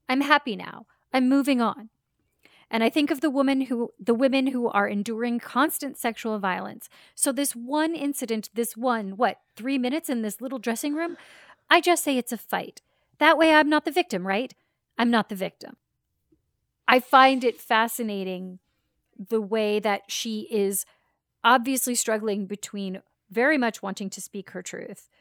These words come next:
knowing that this man has to be held accountable.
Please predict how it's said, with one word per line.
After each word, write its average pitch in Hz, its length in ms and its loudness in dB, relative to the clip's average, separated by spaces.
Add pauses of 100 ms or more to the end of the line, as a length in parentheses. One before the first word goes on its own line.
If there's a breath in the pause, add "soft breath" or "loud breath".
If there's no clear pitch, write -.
(320)
knowing 247 720 2
that 202 420 0
this 226 220 -4
man 185 200 -2
has 190 260 -8
to 190 80 -20
be 196 100 -6
held 180 240 -8
accountable. 175 680 -12